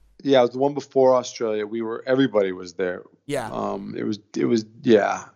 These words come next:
Speaker 1: And that's when I think, I thought that's when they announced Sydney, um, George's character, and Ilya was there. But Au-, Australia was just Damien and I. And Georgia, and Georgia, and, and,
Speaker 2: And
Speaker 1: uh,
Speaker 2: Georgia,
Speaker 1: Sydney
Speaker 2: yeah.
Speaker 1: was there.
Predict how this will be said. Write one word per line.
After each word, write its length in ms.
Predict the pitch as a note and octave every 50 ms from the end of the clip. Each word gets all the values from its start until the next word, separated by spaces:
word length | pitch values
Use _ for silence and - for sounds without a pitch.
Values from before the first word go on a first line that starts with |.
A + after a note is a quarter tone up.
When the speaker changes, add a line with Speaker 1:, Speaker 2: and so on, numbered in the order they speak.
| -
Speaker 1:
And 100 | - A#2
that's 300 | A#2+ A#2+ A#2 A2+ - -
when 160 | B2+ B2+ A#2
I 80 | A#2 A2
think, 360 | G#2+ - - A#2+ A2 - - C3
I 80 | A2+
thought 300 | - - - F3+ G#3 G3+
that's 260 | - B2 G#2+ - -
when 140 | - G#2+ G2+
they 180 | G2+ G2+ G2 F#2+
announced 640 | F#2+ F#2+ F#2+ G2 F#2+ F#2+ F#2+ F#2 - - - - -
Sydney, 500 | G#2 G2+ F#2 F2 F2+ F#2 F2+ F2+ - - _ _ _ _ _ -
um, 380 | - - - - - - - _ _ _ -
George's 400 | - A2+ G2+ G2 F#2 - F#2 -
character, 640 | - - - G2 G2 G2 F#2 - - - - - -
and 220 | - - C3+ C3+ - -
Ilya 300 | D3+ B2+ B2+ B2+ C3 C3+
was 180 | C#3 C3 A#2
there. 360 | A#2 C3 B2+ B2+ B2 B2+ - - - _ _ _
But 160 | - C3 A#2 A#2
Au-, 200 | A#2 B2 - _ _ -
Australia 540 | C#3 A#2 - - - - F#3 F#3+ E3+ C#3 B2+
was 160 | A#2 A2 G2+
just 220 | A2 A2 G2+ _ -
Damien 440 | G#2+ G2+ G2+ G2+ G2 F#2+ F#2+ F#2
and 80 | F2+ F#2
I. 220 | F#2+ - - - - _ _ _ _ _ _
And 180 | - C#3+ C#3 C3
Georgia, 460 | B2 C3+ C3 C3 B2 G#2 G#2 G2+ G2 -
and 140 | A#2 A2 G#2
Georgia, 400 | A2 A2 G#2+ G#2 F#2 G2 G2+ G#2+
and, 260 | G#2+ G2+ G2 G2+ -
and, 180 | - G2+ F#2+
Speaker 2:
And 140 | - - -
Speaker 1:
uh, 20 | -
Speaker 2:
Georgia, 160 | C3 B2+ B2
Speaker 1:
Sydney 160 | - - - -
Speaker 2:
yeah. 140 | B2 A#2 G2
Speaker 1:
was 140 | E2+ E2+
there. 260 | F2 - - - -